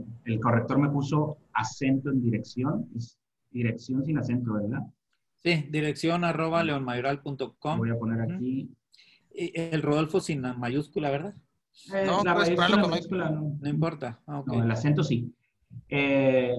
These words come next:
Speaker 1: aquí por si quieren, este, enviarnos, eh, información sobre su caso, tiene alguna pregunta, con toda confianza, eh, les repito, este programa es un programa sin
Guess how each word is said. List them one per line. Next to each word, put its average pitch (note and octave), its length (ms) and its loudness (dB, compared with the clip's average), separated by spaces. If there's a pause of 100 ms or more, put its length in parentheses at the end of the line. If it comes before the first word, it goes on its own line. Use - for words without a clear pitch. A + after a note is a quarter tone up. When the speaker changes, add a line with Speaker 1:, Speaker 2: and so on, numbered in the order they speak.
Speaker 1:
aquí C#3+ 220 0
por F#3 160 2
si D3+ 160 2
quieren, D3+ 340 4
este, B2 220 -2
enviarnos, C3+ 600 2 (140)
eh, A2 80 -6 (480)
información G#2+ 520 -4
sobre A2+ 260 0
su - 120 -18
caso, D3+ 400 -4
tiene C3 160 -2
alguna A#2 300 0
pregunta, D#3+ 720 -4 (260)
con A2+ 140 0
toda C#3 180 2
confianza, D#3 840 0
eh, A2+ 180 -2
les A2+ 200 -2
repito, E3+ 680 -2 (280)
este A#2+ 280 -2
programa B2+ 560 2
es B2 160 -2
un B2 140 0
programa B2 420 0
sin E3+ 440 -6